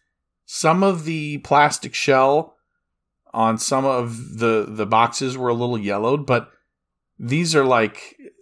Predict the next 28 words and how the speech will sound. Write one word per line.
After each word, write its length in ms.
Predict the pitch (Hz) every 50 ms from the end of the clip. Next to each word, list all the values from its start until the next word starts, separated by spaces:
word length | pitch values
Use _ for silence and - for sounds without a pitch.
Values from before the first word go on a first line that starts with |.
| - - - -
these 300 | - 131 151 190 175 165
are 220 | 143 120 113 101
real, 920 | - 117 120 120 123 120 123 139 160 170 165 160 147 147 147 147 156 156 - _ _ _ _ _ _ _ _ _ _ _ _ _ _ -
actual 840 | 131 139 143 - - - 160 147 147 143 139 135 135 131 147 - _ _ _ _ _ _ _ _ _ _ _ _ _ _ -
action 420 | 120 131 143 143 - - 123 113
figures 500 | 113 - 113 107 101 101 98 98 98 95
from 500 | - - - - 110 107 104 107 107 110
when 500 | 110 110 107 104 101 98 98 98 98 95 -
I 240 | - - 117 131 127
was 240 | 117 110 110 107 101
a 60 | 98
kid. 420 | 92 - - 120 107 - - - - _ _ _ _ _ _ _ _ _ _ _ _ _ _ -
The 160 | - 123 -
auction 640 | - 127 143 165 160 - - - 165 160 160 156
is 180 | 147 - 131 120
going 180 | 127 135 127 123
to 60 | 117
be 100 | 113 110
held 240 | 110 117 110 104 101
on 280 | 82 92 95 92 98
Wednesday, 440 | 117 117 123 143 147 139 165 156 156
February 500 | 151 - - 135 131 147 151 156 156 165
first, 460 | 165 - - 120 117 117 - - -
two 180 | - - 143 147
thousand 460 | 143 - 143 131 123 120 - 127 117
twenty-three, 420 | - - 110 104 - - 113 101
but 240 | 98 107 101 98 -
beware. 680 | - 107 107 113 131 151 165 147 113 - - - -